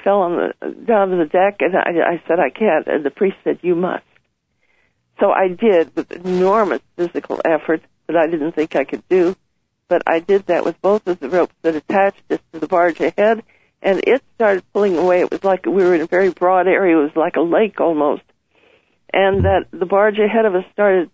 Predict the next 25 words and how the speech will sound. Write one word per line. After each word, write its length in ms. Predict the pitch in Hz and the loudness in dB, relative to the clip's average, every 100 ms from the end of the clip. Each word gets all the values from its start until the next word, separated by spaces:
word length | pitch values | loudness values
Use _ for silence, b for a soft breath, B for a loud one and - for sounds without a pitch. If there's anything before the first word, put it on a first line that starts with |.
| - | -10
turning 480 | - 247 240 208 | -2 0 2 0
towards 380 | 196 208 202 185 - | 0 2 2 2 0
the 60 | 175 | -2
east, 580 | - 233 226 185 196 - _ _ _ _ _ _ - | 0 2 2 2 0 -6 _ _ _ _ _ _ 0
and 180 | 196 - | 0 2
our 220 | 175 233 | 0 0
boat 280 | 214 214 - | 2 0 0
came 400 | - 220 208 208 - _ _ _ _ | -2 0 2 -2 -6 _ _ _ _
after 460 | - 208 240 - 190 | 0 0 0 0 0
it 120 | 202 - | 0 0
and 200 | 196 196 | -2 0
turned 300 | 233 214 202 | 0 0 0
towards 300 | 196 196 175 | 0 0 -2
the 60 | 151 | -4
east. 360 | - 190 202 - | 0 0 0 0
We 80 | |
were 100 | 196 | 0
headed 260 | 190 208 202 | 2 0 -2
towards 220 | 202 190 - | -2 -2 -2
the 120 | - | -2
east, 220 | 208 214 - | 0 0 -2
but 180 | 190 - | -2 0
our 200 | 208 233 | 0 2
boat 240 | 196 175 _ | 0 -2 _
stopped, 380 | 196 175 - | 0 0 -2